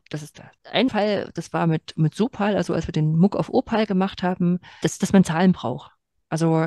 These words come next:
wir haben damals im Rahmen von diesem Projekt extra gesagt, wir wollen nicht, dass die Leute sich anmelden müssen. Wir wollen richtig offen sein,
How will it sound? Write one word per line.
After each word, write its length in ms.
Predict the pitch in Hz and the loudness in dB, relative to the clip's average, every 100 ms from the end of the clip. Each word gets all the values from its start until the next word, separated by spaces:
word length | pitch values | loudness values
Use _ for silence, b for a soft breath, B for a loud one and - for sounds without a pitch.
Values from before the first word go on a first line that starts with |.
| - | -2
wir 180 | 165 165 | -2 0
haben 260 | 170 233 220 | 4 4 6
damals 680 | 185 190 202 - - - - | 6 4 2 -2 -14 -18 -4
im 120 | 175 196 | 2 2
Rahmen 300 | 170 196 214 | 2 2 2
von 100 | 180 | -2
diesem 200 | 175 170 | -4 -6
Projekt 440 | 160 185 285 - | -2 -2 -2 -6
extra 300 | - - 196 | -12 -8 -8
gesagt, 340 | 180 165 196 B B B - | -6 -6 -6 B B B 0
wir 140 | 160 | 6
wollen 220 | 185 247 | 8 8
nicht, 120 | 226 | 8
dass 100 | 196 | 4
die 60 | - | 2
Leute 200 | 180 185 | 4 4
sich 120 | 160 | 2
anmelden 440 | 170 170 151 151 143 | 4 4 2 0 -2
müssen. 260 | 143 127 | -2 -6
Wir 80 | 135 | 0
wollen 160 | 147 151 | 2 6
richtig 380 | 185 - 165 | 4 4 -4
offen 180 | - - | -10 -12
sein, 320 | - - 151 | -16 -16 -6